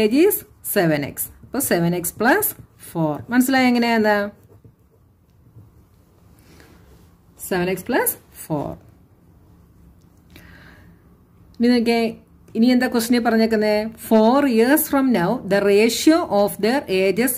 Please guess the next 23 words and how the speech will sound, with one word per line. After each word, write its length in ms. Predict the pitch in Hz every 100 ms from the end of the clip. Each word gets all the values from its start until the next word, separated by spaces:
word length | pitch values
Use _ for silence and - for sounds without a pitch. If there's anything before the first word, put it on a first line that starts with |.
| 185
will 140 | 170 220
be 80 | 349 -
three 180 | 202 196 170 175
is 140 | 170 -
to 80 | 285 359 -
four. 220 | 175 143 - - - - -
അപ്പം 200 | 262 339 180
അവരുടെ 280 | 208 220 233 208
റേഷ്യോ 400 | 196 208 - 214
എഴുതണം 280 | 170 165 196 302
അല്ലേ? 180 | 214 135 - - -
അപ്പൊ 120 | _ 240
according 380 | 226 202 202 220 226
to 40 | 214
the 60 | 180 180
question 500 | 180 - 180 185 240 339 427 - _ _ _ _ _ _ _ _ - - - - - 233
എന്തെഴുതാം? 460 | 240 220 220 220 214 220 - - - - - -
ഫസ്റ്റ് 360 | 208 - - 392 - -
ഹാരി. 360 | 196 190 175 151 151
ഹാരിയുടെ 380 | 208 214 233 233 220
എത്രയാണ്? 420 | 226 214 208 202 202 - - _ _ - _ _ - - -
ഫോർ 260 | 214 220 269 233
ഇയേഴ്സ് 340 | 220 233 226